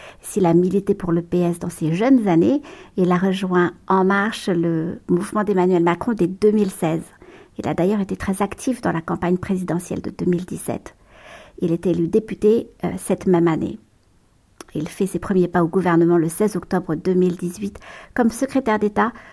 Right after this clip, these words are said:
auprès du ministre de l'Éducation nationale et de la Jeunesse, Jean-Michel Blanquer. En deux mille vingt, il est nommé secrétaire d'État auprès du Premier ministre Jean Castex et porte-parole du gouvernement,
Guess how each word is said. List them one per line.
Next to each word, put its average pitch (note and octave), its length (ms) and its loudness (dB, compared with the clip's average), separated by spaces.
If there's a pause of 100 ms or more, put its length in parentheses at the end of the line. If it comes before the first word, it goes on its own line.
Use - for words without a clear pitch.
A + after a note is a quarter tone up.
(120)
auprès - 260 -2
du G#3 120 -2
ministre B3+ 480 2
de G3+ 100 0
l'Éducation A#3+ 540 0
nationale G#3 520 0
et F3+ 60 0
de F3+ 100 0
la E3 320 0 (240)
Jeunesse, A3+ 580 -2 (240)
Jean-Michel F#3+ 480 0
Blanquer. E3 400 -4 (1120)
En E3 60 4
deux G#3 180 2
mille F3+ 200 4
vingt, E3+ 240 0 (280)
il F#3 140 0
est F3 60 4
nommé E3+ 260 4
secrétaire G3 500 -4
d'État F3 320 -2
auprès E3+ 260 -4
du - 100 -12
Premier G3 340 2
ministre F#3 720 0
Jean F3 200 0
Castex F3+ 540 -4 (380)
et D4+ 240 4 (160)
porte-parole F#3+ 760 0 (160)
du E3 100 -4
gouvernement, E3+ 580 2